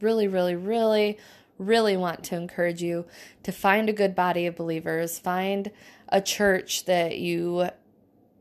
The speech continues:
can get plugged into, because that's so important, because other believers are gonna encourage your walk. You're going to be able to encourage them. And it's just super important to grow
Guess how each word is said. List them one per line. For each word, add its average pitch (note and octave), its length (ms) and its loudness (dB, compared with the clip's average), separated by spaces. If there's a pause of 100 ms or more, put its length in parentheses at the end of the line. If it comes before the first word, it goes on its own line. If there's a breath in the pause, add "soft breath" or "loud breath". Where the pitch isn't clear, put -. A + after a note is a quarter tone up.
(600)
can E3+ 500 -2 (120)
get - 180 2
plugged A#3 280 2
into, G3 360 -2
because E3+ 240 -6
that's - 260 -2
so F#3 220 2
important, F#3 460 -2
because E3+ 400 -4 (760 loud breath)
other A3 220 6
believers G#3 420 2
are F#3+ 40 -6
gonna F3+ 160 -6
encourage G#3 520 0
your F#3+ 240 2
walk. F3 420 0
You're F3+ 280 0
going G#3 200 0
to G3+ 60 -2
be F#3+ 100 0
able F#3 180 -4
to F#3 80 0
encourage F3+ 460 -2
them. F3 320 0
And F3 80 -6
it's E3+ 140 -10
just - 180 -8
super G#3 220 -2
important F#3 480 -4
to - 80 -8
grow F3+ 560 2